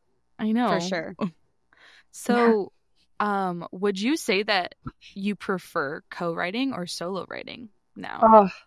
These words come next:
Speaker 3: that's such a hard question. I, like,
Speaker 1: <laughs>
Speaker 3: I love both so, so, so much. I think I remember a writer telling me when I was at school, like, a mentor that came in, um, she said, "Don't lose your skill of solo writing because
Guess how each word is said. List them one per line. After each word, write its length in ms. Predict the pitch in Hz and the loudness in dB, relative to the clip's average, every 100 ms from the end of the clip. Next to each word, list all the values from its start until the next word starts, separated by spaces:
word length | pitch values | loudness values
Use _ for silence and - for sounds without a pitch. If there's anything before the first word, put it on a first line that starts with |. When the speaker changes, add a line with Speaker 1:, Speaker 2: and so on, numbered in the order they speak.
| _ _ _ | _ _ _
Speaker 3:
that's 180 | 220 226 | -2 0
such 160 | 240 247 | 0 0
a 80 | 226 | -2
hard 440 | - 202 202 196 | 2 4 4 4
question. 560 | - 190 - 196 180 180 | 2 2 2 -2 -2 0
I, 240 | 202 196 220 | 6 10 12
like, 540 | 233 226 226 - - _ - | 12 12 10 4 -20 _ -4
Speaker 1:
<laughs> 180 | - 240 | 0 6
Speaker 3:
I 160 | 214 208 | 10 12
love 540 | 220 202 202 214 196 | 12 12 12 12 12
both 520 | 190 180 180 214 - _ _ | 10 12 12 8 0 _ _
so, 460 | - 202 185 190 | 4 8 10 8
so, 260 | 202 190 180 | 8 6 6
so 240 | - 180 | 4 4
much. 300 | 170 165 180 - | 8 6 6 2
I 100 | 185 | 4
think 380 | 190 185 185 _ _ _ _ _ _ _ - | 2 2 0 _ _ _ _ _ _ _ 8
I 60 | 196 | 12
remember 420 | 220 208 190 220 226 | 12 12 10 12 12
a 40 | |
writer 300 | 196 180 190 | 12 12 10
telling 300 | 190 175 180 | 6 4 4
me 60 | 185 | 4
when 120 | 170 | 6
I 80 | 165 | 6
was 140 | 170 | 6
at 200 | 160 156 | 6 4
school, 420 | - - 175 165 | -2 0 4 6
like, 160 | 160 156 | 4 2
a 40 | |
mentor 300 | 165 160 165 | 2 0 2
that 160 | 160 156 | 0 0
came 160 | 170 165 | -2 -2
in, 280 | 160 165 - - | 0 -2 -8 -2
um, 300 | 170 165 160 | 2 4 2
she 140 | - 190 | -6 0
said, 200 | 185 180 | 0 6
"Don't 240 | 175 175 | 6 6
lose 460 | 175 175 175 170 - | 4 4 4 0 -4
your 100 | 165 | -4
skill 500 | - 165 160 160 160 | 0 8 8 8 4
of 200 | 165 160 | 2 0
solo 360 | - 170 175 190 | 2 6 10 12
writing 420 | 202 214 226 240 | 12 12 10 4
because 420 | 214 - 165 160 | 2 2 2 2